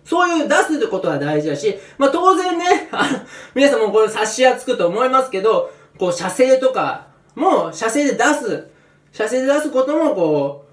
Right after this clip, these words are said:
えー、気持ちいいわけじゃないですか、こう。だから俺はこ-、今回ね、お酒で言ったけど、あの、本当いろんな手を使ってダメ、こういういろんなし-、手を使ってダメだから、お前最終的にはもう、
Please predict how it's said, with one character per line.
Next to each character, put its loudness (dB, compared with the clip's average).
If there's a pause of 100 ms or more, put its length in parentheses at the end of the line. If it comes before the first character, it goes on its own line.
(360)
え -6
ー、 -14
気 -2
持 0
ち -4
い 4
い 8
わ 6
け -2
じ -6
ゃ -10
な -12
い -12
で -16
す -20
か、 -20
こ -12 (400)
う。 -12
だ 4
か 4
ら 2
俺 -
は -4
こ-、 0
今 4
回 2
ね、 -6
お -6
酒 0
で 2
言 -8
っ -16
た 0
け -6
ど、 -2 (340)
あ 0
の、 -2
本 0
当 -2
い -4
ろ 2
ん -2
な 2
手 0
を 2
使 -2
っ 4
て -6
ダ -2
メ、 0 (140)
こ 0
う 2
い 0
う -4
い 2
ろ 4
ん 2
な 2
し-、 -10
手 0
を 0
使 -2
っ 2
て 0
ダ 0
メ 2
だ 4
か 4
ら、 2
お -2
前 -6
最 0
終 -6
的 -4
に 0
は 2
も -4
う、 -12